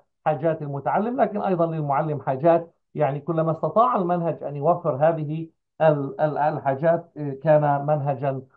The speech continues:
آه، مثاليًا. بالنسبة للموضوعات، آه، أنها يجب أن تعكس المجتمعات والقيم الأصيلة، لا شك، وبالعكس، يعني كل ما لم أقل أي شيء يخالف هذا،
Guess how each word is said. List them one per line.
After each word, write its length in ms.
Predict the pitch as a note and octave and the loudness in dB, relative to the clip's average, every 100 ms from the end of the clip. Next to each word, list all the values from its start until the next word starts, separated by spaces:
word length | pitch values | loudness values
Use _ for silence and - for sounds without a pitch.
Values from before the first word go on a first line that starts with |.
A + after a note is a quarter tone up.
| _ C3+ | _ -4
آه، 240 | C#3+ C#3 | -2 0
مثاليًا. 640 | D3+ C#3+ D3 A#2+ A2 G#2 G2 _ _ - | -2 -2 0 0 -2 -6 -8 _ _ -2
بالنسبة 500 | D3+ F#3+ G#3+ G3+ A3+ | 0 0 0 2 4
للموضوعات، 920 | G#3 G3+ F3+ E3+ D#3 D#3 G3 F3+ - - | 4 2 2 0 0 4 4 2 -6 -8
آه، 280 | D3+ D3+ D#3+ | -2 -2 -2
أنها 240 | D#3+ E3 | -4 -2
يجب 320 | D#3 E3+ F#3+ | -2 -2 -4
أن 160 | E3+ C#3+ | -4 -4
تعكس 420 | E3+ D3+ E3 - | -2 -2 -4 -6
المجتمعات 880 | D#3 D3+ C#3 - C#3 C3+ E3+ E3 D3+ | -4 -2 -4 -4 -2 0 2 2 0
والقيم 420 | C3+ C3+ D#3+ D3+ | -6 -4 -2 -2
الأصيلة، 400 | C#3+ - F#3 D3 | -4 -6 -6 -4
لا 200 | D3 D#3 | -2 -4
شك، 300 | - G#3+ - _ _ _ _ - | 0 -2 -2 _ _ _ _ 0
وبالعكس، 680 | D3+ D3 D3+ F3 G#3 - D#3 | 2 2 0 0 0 -6 -6
يعني 340 | B2+ C3+ C#3 | -4 -2 -6
كل 440 | - F3+ E3+ D#3+ D3+ | -6 -4 -4 -4 -4
ما 260 | D#3 D#3+ E3 | -2 -2 0
لم 320 | F#3 F3+ E3+ | 0 0 -2
أقل 420 | F3+ F#3 F3 D#3 | -4 0 -4 -2
أي 180 | F3 G3 | -2 -2
شيء 340 | - G3+ D#3+ | -2 -4 -4
يخالف 480 | D#3 F#3 F3+ F3 C#3 | -4 -2 -2 -4 0
هذا، 420 | D3+ C#3+ F#3 G3+ | 0 2 -2 -4